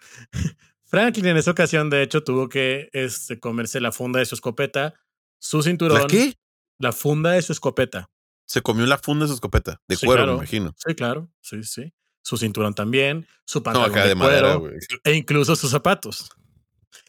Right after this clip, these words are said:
Speaker 1: De hecho, de regreso en Inglaterra, comenzaron a conocerle mejor como el hombre que se comió sus botas.
Speaker 2: Manches.
Speaker 1: Pese a su fracaso, tres años más tarde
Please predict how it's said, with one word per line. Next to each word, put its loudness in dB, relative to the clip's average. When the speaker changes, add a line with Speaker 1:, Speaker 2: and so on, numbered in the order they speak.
Speaker 1:
De 0
hecho, -2
de 0
regreso 0
en -2
Inglaterra, 0
comenzaron -4
a -6
conocerle -2
mejor -4
como -6
el -8
hombre 2
que -2
se -4
comió 0
sus -2
botas. -6
Speaker 2:
Manches. -16
Speaker 1:
Pese 4
a 2
su 0
fracaso, -2
tres 0
años -2
más -2
tarde 0